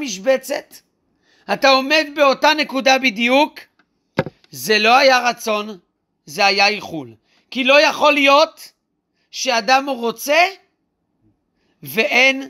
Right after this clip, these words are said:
תנועה, תנועה של התקדמות. זה לא יכול להיות, אומר רב צדוק. רצון זה אחד הכוחות החזקים ביותר שיש במציאות. אנחנו נביא דוגמה אחת לרצון מאוד מאוד חזק.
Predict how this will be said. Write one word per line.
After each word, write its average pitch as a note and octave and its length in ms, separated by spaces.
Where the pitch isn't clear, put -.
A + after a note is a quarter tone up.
תנועה, G#3 540
תנועה G3 280
של G#3 180
התקדמות. C3 540
זה G#3 160
לא B3+ 200
יכול A#3+ 380
להיות, G#3+ 280
אומר F3 180
רב B2+ 80
צדוק. G#2+ 480
רצון C#4 600
זה A3+ 260
אחד B3+ 300
הכוחות B3 680
החזקים C4 840
ביותר B3+ 720
שיש G#3+ 760
במציאות. G#3 800
אנחנו G3 280
נביא A3 240
דוגמה A3+ 360
אחת C4 420
לרצון G#3 520
מאוד G3 220
מאוד F3+ 240
חזק. C3 500